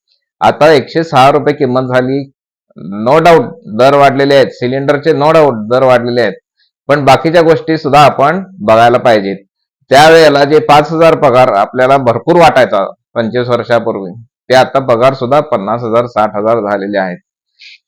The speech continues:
या ठिकाणी आपण विषय आणलेला आहे सोनं आणि सेन्सेक्स एक लाखावरती पोहोचणार का आणि कधी, याचं उत्तर मी तुम्हाला नक्कीच सांगणार आहे.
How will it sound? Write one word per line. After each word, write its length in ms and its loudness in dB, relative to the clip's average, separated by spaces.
या 280 2
ठिकाणी 680 -2
आपण 300 0
विषय 280 -2
आणलेला 360 2
आहे 180 0
सोनं 400 -4
आणि 240 0
सेन्सेक्स 680 -6
एक 240 -2
लाखावरती 920 -2
पोहोचणार 440 0
का 320 0
आणि 160 -4
कधी, 480 0
याचं 220 0
उत्तर 320 0
मी 100 0
तुम्हाला 300 0
नक्कीच 360 -6
सांगणार 360 0
आहे. 400 -6